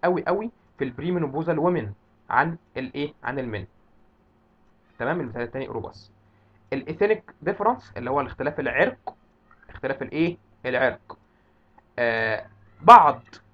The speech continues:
الحاجات بتكون زياده شويه في ايه؟ في عرق معين،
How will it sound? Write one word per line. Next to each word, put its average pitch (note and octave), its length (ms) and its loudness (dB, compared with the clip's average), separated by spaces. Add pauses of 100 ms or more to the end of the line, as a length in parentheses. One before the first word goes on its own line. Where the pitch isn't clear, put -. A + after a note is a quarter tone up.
(320)
الحاجات D3 560 -2
بتكون F3+ 400 -6
زياده D#3+ 400 2
شويه A3+ 520 -4 (500)
في - 80 -6
ايه؟ F#3+ 260 0 (540)
في D3+ 80 0
عرق E3+ 320 4
معين، A#2 360 0